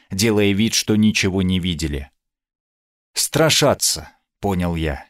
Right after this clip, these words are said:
«что видели чересчур большой позор своего господина, а он может не простить такое даже им». Рыцарь торопливо вытирался краем плаща.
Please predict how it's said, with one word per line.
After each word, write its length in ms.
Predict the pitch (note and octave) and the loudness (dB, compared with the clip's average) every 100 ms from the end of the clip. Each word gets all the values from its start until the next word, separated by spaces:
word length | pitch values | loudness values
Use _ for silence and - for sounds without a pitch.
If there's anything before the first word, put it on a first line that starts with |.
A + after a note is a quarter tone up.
| _ _ _ | _ _ _
«что 240 | - - | -2 2
видели 500 | D3+ D#3 D#3+ G#3 E3+ | 2 2 2 0 0
чересчур 580 | - A#2+ B2+ - D3+ D#3 | 0 0 2 2 2 2
большой 420 | A#2 C3 - D3 | 2 2 2 2
позор 400 | A2+ A#2+ G#2 C#3 | 2 2 2 2
своего 400 | - A2+ A2 A#2 | 2 2 2 2
господина, 800 | A#2 A#2 - A#2+ A2+ E3+ F#2+ C#2+ _ _ _ _ _ _ _ | 2 0 0 0 0 0 0 -4 _ _ _ _ _ _ _
а 160 | - E2 | -8 -2
он 140 | G2+ | 2
может 340 | A2 A2 G#2 G#2+ | 4 4 2 0
не 120 | A#2+ | 0
простить 680 | B2+ A#2+ - C3 C#3 - - _ | 2 0 0 -2 -2 -4 -8 _
такое 500 | A2 G#2+ A2 A2+ B2 | -4 0 2 2 2
даже 380 | G#2+ G2 F#2+ G#2+ | 2 2 2 0
им». 400 | F#2 D#2+ C#2 - _ _ _ _ _ _ _ _ _ _ - | -2 -2 -4 -8 _ _ _ _ _ _ _ _ _ _ -6
Рыцарь 460 | G2 B2+ - A#2 | -2 -2 0 -2
торопливо 600 | G2+ A#2 A#2+ A#2 B2 A2+ | 0 2 2 2 2 2
вытирался 640 | G#2+ A2 - A2+ A2 - | 2 2 2 2 2 0
краем 400 | G2+ G2+ G#2 G2+ | 0 0 0 0
плаща. 560 | E2 G#2 G2 - F2+ C#2 | 0 0 0 0 -2 -6